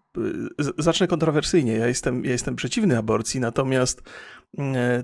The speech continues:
tylko wtedy, kiedy mam, e, kiedy ona się odbywa w moim bezpośrednim otoczeniu, kiedy mogę z kimś porozmawiać. Gdyby na przykład gdzieś tam w mojej okolicy ktoś mi bliski albo ktoś znajomy na tyle, żeby chciał ze mną porozmawiać, pytał mnie o zdanie w tej sprawie, to bym odradzał.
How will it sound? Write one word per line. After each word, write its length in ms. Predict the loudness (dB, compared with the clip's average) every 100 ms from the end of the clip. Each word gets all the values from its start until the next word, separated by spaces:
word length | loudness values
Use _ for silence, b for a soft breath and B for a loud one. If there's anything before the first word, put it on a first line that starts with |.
| -2
tylko 240 | 2 2 2
wtedy, 240 | 2 2
kiedy 200 | 2 0
mam, 480 | 2 2 2 0 -2 -4
e, 540 | -4 -4 -6 -8 -10 -12 -8
kiedy 180 | -2 0
ona 140 | 0
się 140 | 0 0
odbywa 280 | 0 0
w 60 | 2
moim 220 | 2 2
bezpośrednim 520 | 2 0 -2 0 0
otoczeniu, 440 | 0 2 2 0 0
kiedy 240 | -2 -2
mogę 380 | 0 0 2 0
z 80 | -2
kimś 200 | -6 -2
porozmawiać. 640 | 2 4 6 6 2 -2
Gdyby 320 | -2 0 0
na 120 | 0
przykład 300 | 0 0 -2
gdzieś 280 | -2 -4 -4
tam 180 | -6 -10 -14 B B B -12
w 100 | -2
mojej 260 | 4 4
okolicy 540 | 4 2 0 0 -2 -6
ktoś 280 | -4 -2 -2
mi 100 | 0
bliski 420 | 2 0 -2 -6
albo 220 | -6 -6
ktoś 300 | -6 -6 -2
znajomy 380 | 0 2 2 2
na 120 | 0
tyle, 220 | 0 0
żeby 160 | 0 -4
chciał 180 | -2 -2
ze 80 |
mną 140 | -2 0
porozmawiać, 520 | 0 2 2 0 -4 B B B
pytał 260 | 2 4 4
mnie 200 | 4 4
o 80 | 6
zdanie 280 | 6 4 2
w 40 |
tej 140 | -2
sprawie, 340 | -2 0 2 4
to 80 | 4
bym 160 | 4
odradzał. 540 | 4 8 8 6 0